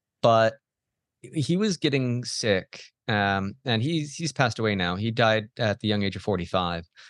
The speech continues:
But when he was getting, uh, quite sick, he gave me an envelope with, uh, with money in it and said that, that, you know, "He-, here's a living will. I wanna see you enjoy something while I still can."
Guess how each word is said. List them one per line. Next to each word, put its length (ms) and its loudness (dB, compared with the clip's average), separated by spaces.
But 360 8
when 180 2
he 120 2
was 180 2
getting, 560 0
uh, 480 0
quite 240 0
sick, 240 0
he 500 -2
gave 220 0
me 80 0
an 100 0
envelope 720 0
with, 460 0
uh, 220 2
with 120 -4
money 220 2
in 60 0
it 140 -4
and 220 -2
said 160 -2
that, 140 -2
that, 220 0
you 80 0
know, 200 -2
"He-, 240 -4
here's 300 2
a 40 -2
living 260 4
will. 360 0
I 80 0
wanna 200 2
see 160 -2
you 160 -2
enjoy 320 2
something 320 -4
while 160 0
I 60 0
still 200 -4
can." 300 -6